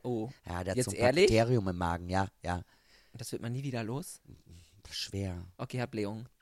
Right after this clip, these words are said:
Speaker 2: Mhm. Philipp Pavlovic.
Speaker 1: Philipp Pavlo-, oh, den finde ich total süß. Wäre auch so ein bisschen Future Husband für mich gewesen. Aber,
Speaker 2: Boah,
Speaker 1: äh,
Speaker 2: den finde ich ja mega
Speaker 1: den finde ich
Speaker 2: eklig.
Speaker 1: süß,
Speaker 2: Find den
Speaker 1: doch.
Speaker 2: mega eklig.
Speaker 1: Oh, und ehrlich?
Speaker 2: Ja,
Speaker 1: Für einen
Speaker 2: weil der so
Speaker 1: kaputten
Speaker 2: unecht-
Speaker 1: Sonntag für einen Garten reicht.
Speaker 2: Ja, also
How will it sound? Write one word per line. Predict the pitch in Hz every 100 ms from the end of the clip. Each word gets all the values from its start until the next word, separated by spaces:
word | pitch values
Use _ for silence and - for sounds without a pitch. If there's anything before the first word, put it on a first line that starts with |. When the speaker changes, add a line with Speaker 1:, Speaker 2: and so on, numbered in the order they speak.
| _ -
Speaker 2:
Mhm. | 110 104 135
Philipp | - - 156 180 - -
Pavlovic. | 135 - 131 - 92 - - - - -
Speaker 1:
Philipp | _ - 135
Pavlo-, | 131 120 113 -
oh, | 139 110 -
den | 175
finde | 180 160
ich | 139
total | 127 - 139 139
süß. | 165 143 143 359 - - - - -
Wäre | 151 160
auch | 165
so | 190
ein | 170
bisschen | 185 185
Future | 170 175 180 160 135
Husband | 170 - 233 233
für | -
mich | 226 240 -
gewesen. | 196 196 208 208 220 233 - - - -
Aber, | 135 139 135
Speaker 2:
Boah, | - 127 - 127
Speaker 1:
äh, | 127 -
Speaker 2:
den | 110
finde | 131 107
ich | 107 95
ja |
mega | 92 90 143
Speaker 1:
den |
finde | - 151 139
ich | 123
Speaker 2:
eklig. | 82 120 117 113 107
Speaker 1:
süß, | -
Speaker 2:
Find | - 117
den |
Speaker 1:
doch. | 113 104
Speaker 2:
mega | 117 127 135
eklig. | - 104 - 95
Speaker 1:
Oh, | 98 135
und | 131 -
ehrlich? | 131 143 165 196 220
Speaker 2:
Ja, | 117 135
Speaker 1:
Für | 151
einen | 139
Speaker 2:
weil |
der | 139
so | 160
Speaker 1:
kaputten | 156 160
Speaker 2:
unecht- | 143 151
Speaker 1:
Sonntag | 147 190
für | 165
einen | 139
Garten | 131 143 -
reicht. | 175 147
Speaker 2:
Ja, | 151 190 208
also | 147 143 151